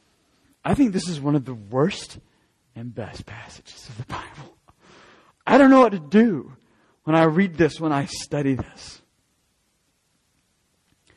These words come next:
Job helps, he helps show us what to do. Chapter forty-two, his response.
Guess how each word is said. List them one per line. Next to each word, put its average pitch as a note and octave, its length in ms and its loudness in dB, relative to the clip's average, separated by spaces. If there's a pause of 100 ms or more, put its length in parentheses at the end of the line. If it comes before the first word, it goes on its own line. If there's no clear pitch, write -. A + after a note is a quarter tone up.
(640)
Job E3 280 0
helps, - 500 -14 (100)
he C#3+ 140 -6
helps C3+ 240 -6
show G#2 200 -14
us - 180 -20
what F2+ 140 -20
to E2+ 100 -20
do. F2+ 200 -18 (1500)
Chapter C#3 260 -6
forty-two, C#3 680 -4 (140)
his A#2 160 -16
response. - 760 -10